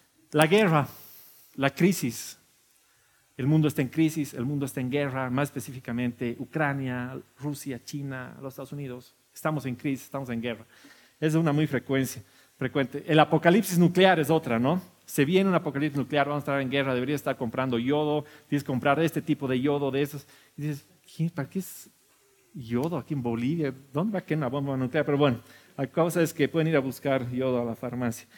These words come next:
El calentamiento global es otra, eh, que preocupa mucho, porque no te dicen, "Oye, el calentamiento global debería ser algo". Te dicen, "Se están despertando virus y bacterias que se están descongelando en el Ártico por el calentamiento global y van a, vamos a tener enfermedades que nunca antes habíamos tenido.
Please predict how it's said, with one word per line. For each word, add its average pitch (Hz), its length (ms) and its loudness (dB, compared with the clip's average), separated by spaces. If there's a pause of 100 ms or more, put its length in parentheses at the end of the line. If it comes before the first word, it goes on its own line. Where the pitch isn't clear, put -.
(200)
El 143 140 4
calentamiento 175 600 6
global 165 360 6
es 156 140 0
otra, 165 420 2 (720)
eh, 113 720 0
que 127 100 -4
preocupa 151 340 -2
mucho, 151 280 0
porque 127 140 -4
no 175 80 0
te 175 80 -2
dicen, 156 220 0
"Oye, 151 200 2
el 139 80 -2
calentamiento 131 520 -6
global 123 440 -2
debería 120 240 -2
ser 120 140 -6
algo". 120 240 -4 (160)
Te 151 80 0
dicen, 131 160 2 (340)
"Se - 140 -6
están 170 340 -2
despertando 143 680 -4
virus 135 340 -2
y 120 60 -2
bacterias 135 580 -4
que - 80 -10
se 113 120 -12
están 131 220 -4
descongelando 123 680 -6
en 120 80 0
el 120 100 -2
Ártico 127 440 -4
por 123 180 -4
el 123 80 -6
calentamiento 117 560 -4
global 123 360 -2
y 120 40 -2
van 127 160 -2
a, - 20 -2
vamos 123 220 -4
a 123 80 -6
tener 127 280 -4
enfermedades 127 640 0
que 139 120 -2
nunca 175 460 0
antes 147 220 0
habíamos 135 320 -4
tenido. 131 340 0